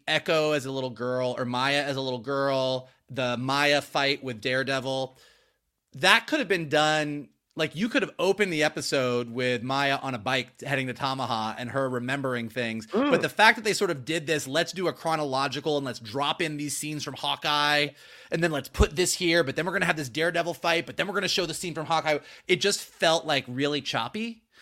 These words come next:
Speaker 2: Mm.
Speaker 1: And even the Bonnie stuff, the fact that we're all sitting here, we're like,
Speaker 2: Yeah.
Speaker 1: "Well, they made a big deal about Bonnie, but then Bonnie was kinda there, but then it's really about her grandma." That all speaks to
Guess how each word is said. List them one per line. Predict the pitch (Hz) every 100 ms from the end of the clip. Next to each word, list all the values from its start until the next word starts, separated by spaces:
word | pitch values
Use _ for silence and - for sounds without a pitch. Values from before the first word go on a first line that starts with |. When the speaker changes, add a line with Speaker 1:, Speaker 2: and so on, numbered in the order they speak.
| -
Speaker 2:
Mm. | 143 139 180
Speaker 1:
And | 170 165 160 -
even | 202 220 240
the |
Bonnie | 156 147 160 156
stuff, | 120 120 - -
the | 139
fact | 165 147
that | 156
we're | 147
all | 139
sitting | - 143
here, | 139 151
we're | 147
like, | 143 139
Speaker 2:
Yeah. | 175
Speaker 1:
"Well, | 165 175 -
they | 156
made | 233
a | 277
big | 196
deal | 180 190
about | 165 120
Bonnie, | 135 196 143 123
but | 123
then | 151
Bonnie | 143 190 202
was | 143
kinda | - 139
there, | 113 160 165 135
but | 123 123
then | 123
it's | -
really | 170 202
about | 156 139
her |
grandma." | 113 160 165 120 - - - _ -
That | 131 196 233 -
all | 170 165
speaks | 160 - - 156 151 -
to | - 139 123 113 110 104 107